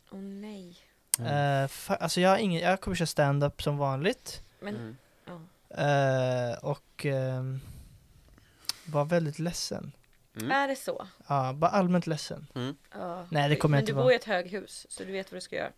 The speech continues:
Speaker 3: Mm, jag har
Speaker 2: Mm.
Speaker 3: alternativ, så att säga.
Speaker 2: Mm.
Speaker 3: <laughs> För att lösa min, eh, sorg-, sorgsna liv.
Speaker 1: Mm.
Speaker 3: Nej, jag, jag har ingen aning. Ska, har du planer?
Speaker 1: Eh, vad är för dag idag?
Speaker 3: Eh, för lyssnarna är det fredag,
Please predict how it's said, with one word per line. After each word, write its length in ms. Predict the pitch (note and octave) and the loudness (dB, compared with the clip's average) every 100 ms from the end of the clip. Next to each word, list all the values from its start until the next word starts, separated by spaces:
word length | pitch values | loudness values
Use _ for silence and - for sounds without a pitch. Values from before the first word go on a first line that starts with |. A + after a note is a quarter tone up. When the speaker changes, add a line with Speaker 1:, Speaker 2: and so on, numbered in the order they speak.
| - | -2
Speaker 3:
Mm, 360 | D#3+ G3 G#3+ A3 - E3+ | 4 6 6 2 -2 2
jag 320 | E3 F#3+ F#3+ | 8 10 10
har 160 | F#3+ | 10
Speaker 2:
Mm. 120 | F3+ E3 | 10 10
Speaker 3:
alternativ, 560 | D#3+ E3 D3+ F3 D3+ | 6 0 0 -2 -2
så 120 | C#3 | -4
att 80 | C3 | -6
säga. 220 | - G#2+ | -4 -2
Speaker 2:
Mm. 460 | C4 D#4 G4 D#4+ F#4 | 4 6 6 6 4
Speaker 3:
<laughs> 340 | - - E4 - | 2 -2 -4 2
För 180 | D#3+ D#3+ | 8 8
att 60 | |
lösa 460 | D#3 D#3+ E3+ - E3 | 10 12 10 10 8
min, 300 | D3+ C#3+ C#3 | 8 4 2
eh, 80 | C3 | 0
sorg-, 480 | - D3+ C#3+ C3+ C3 - - | 4 6 6 6 2 -6 -10
sorgsna 480 | - E3 D3+ - D3 | 4 8 8 8 6
liv. 340 | C#3 C3 A#2+ - - F#3+ | 6 4 2 -8 -14 -12
Speaker 1:
Mm. 140 | F3 D#3 | -4 10
Speaker 3:
Nej, 220 | F3 G3+ | 12 12
jag, 100 | G#3+ | 12
jag 140 | G#3 | 12
har 80 | A3 | 12
ingen 160 | G#3 G3 | 12 12
aning. 500 | F#3+ F3+ D#3+ - D3+ | 10 8 4 2 -2
Ska, 200 | - D#3+ | 0 4
har 120 | F3+ | 4
du 80 | G3+ | 6
planer? 420 | F3 C#3+ C3+ C#3 _ _ _ - | 4 4 0 -8 _ _ _ -8
Speaker 1:
Eh, 720 | - F#3 F3+ F3 E3+ D#3+ D#3+ E3 | -2 2 4 4 2 0 -4 -4
vad 100 | F#3+ | -4
är 40 | |
för 120 | - | -2
dag 200 | F3 C#3 | -2 -2
idag? 180 | D3 - - _ _ - - | -2 -4 -8 _ _ -8 -4
Speaker 3:
Eh, 420 | - D3 D3 D3 D3 | 8 10 12 12 10
för 140 | F3 | 8
lyssnarna 460 | F#3+ F#3 - G#3+ G#3+ | 8 8 6 8 8
är 40 | |
det 60 | G3+ | 6
fredag, 600 | - D3+ C#3 C3 D3+ | 4 6 6 8 6